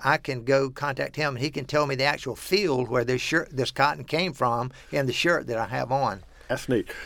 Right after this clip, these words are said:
Speaker 2: And, and another thing about cotton is, back when I was still teaching at the university, um, I had friends in Calhoun County. I'd come back with a small basket of cotton bolls and then ask people to,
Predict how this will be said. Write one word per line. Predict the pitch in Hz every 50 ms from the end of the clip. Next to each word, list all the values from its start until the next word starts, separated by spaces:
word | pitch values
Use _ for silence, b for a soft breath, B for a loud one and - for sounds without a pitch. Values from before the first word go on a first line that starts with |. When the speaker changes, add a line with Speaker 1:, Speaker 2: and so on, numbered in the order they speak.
| B B
Speaker 2:
And, | 113 104 - -
and | - 104 110
another | 117 147 160 127
thing | 113 123 113
about | 95 95 92 85 -
cotton | - - 98 95 - - 90 - - - -
is, | - 95 87 80 82 - B B B B B B B - -
back | 123 110 - 107 110 -
when | 110 104
I | 95
was | 92 90
still | - - 101 92
teaching | - - 104 90 - 104
at | 92
the | - 98
university, | 92 90 82 82 87 87 87 - - - 80 76 73 B B B B B - -
um, | 92 80 80 78 76 76 - - -
I | - 98
had | 98 92 85
friends | - - 95 90 87 92
in | 87
Calhoun | - - 98 85 85 82 90 85 85
County. | - - 90 85 82 82
I'd | 80 85 -
come | - 95 82
back | 76 82 82 80 - -
with | 85 80 - - B B B B B B B B -
a | -
small | - - 98 92 90
basket | 82 87 87 87 - - - 85
of | 80 - - - -
cotton | - 117 107 - 104 92 85
bolls | 87 85 80 80 76 76 82 - - -
and | 92 85 82 90 - - -
then | 104 98 95
ask | 104 101 104 98 - -
people | - 101 87 - 113 -
to, | - 101 92